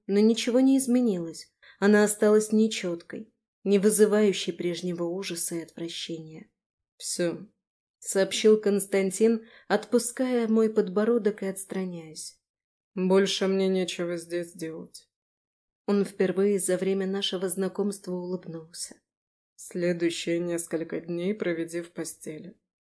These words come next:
Ничего не делай. Вкусно ешь, спи, гуляй.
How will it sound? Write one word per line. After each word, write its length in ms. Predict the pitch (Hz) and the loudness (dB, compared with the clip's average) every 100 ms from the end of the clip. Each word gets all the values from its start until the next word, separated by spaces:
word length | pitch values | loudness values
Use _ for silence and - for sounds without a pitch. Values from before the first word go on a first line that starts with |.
| _ | _
Ничего 520 | 180 180 175 190 190 | -4 -2 -2 -2 0
не 180 | 196 180 | 0 -2
делай. 420 | 165 160 156 185 _ _ _ _ _ | -4 -8 -8 -16 _ _ _ _ _
Вкусно 680 | - - 214 202 - 180 175 | -20 2 4 4 -2 -2 -2
ешь, 600 | 165 165 185 185 - - _ | -2 -2 -2 -4 -8 -16 _
спи, 680 | - - - 165 165 170 _ - | -10 -10 -6 -6 -6 -10 _ -10
гуляй. 680 | 170 175 170 170 160 214 | -6 -2 -4 -4 -8 -12